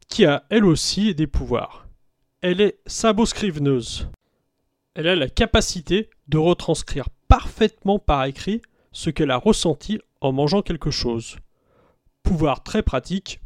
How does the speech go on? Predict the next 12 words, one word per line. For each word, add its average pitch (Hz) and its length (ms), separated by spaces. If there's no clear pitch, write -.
pour 135 200
un 110 80
critique - 400
culinaire. 127 640
Amelia 175 540
va 147 120
rapidement 156 500
taper 190 500
dans 143 160
l'œil 165 220
de 147 120
Tony, 151 400